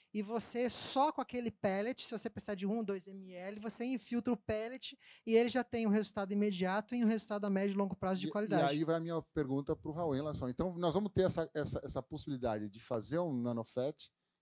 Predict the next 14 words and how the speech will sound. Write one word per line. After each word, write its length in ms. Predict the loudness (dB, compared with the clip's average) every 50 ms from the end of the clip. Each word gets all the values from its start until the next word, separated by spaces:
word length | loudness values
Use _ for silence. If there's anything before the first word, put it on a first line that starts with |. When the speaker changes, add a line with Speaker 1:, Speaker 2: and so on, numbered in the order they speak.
| _ -4
Speaker 2:
enriquecer 640 | -2 0 0 0 2 2 2 2 2 2 2 2
esse 160 | 2 2 0 -2
nanofet 680 | 0 0 -2 -2 0 0 0 0 0 0 -4 -8 -10 -10 _ _ _ _ _ _
na 180 | -2 0 0 0
empresa 460 | -2 -2 -2 0 0 0 0 -2 -2 -2
e 80 | -4
voltar 480 | -2 0 0 0 0 0 2 4 4 4
pra 140 | 4 2 -2
uma, 240 | 0 0 -2 -2
pra 160 | -2 -4 -4 -2
uma 160 | 0 2 4
Speaker 1:
Sim, 220 | 6 8 10 10
Speaker 2:
rejeição. 280 | 10 10 8 8 4 4
Speaker 1:
sim. 320 | 4 4 2 0 0 -2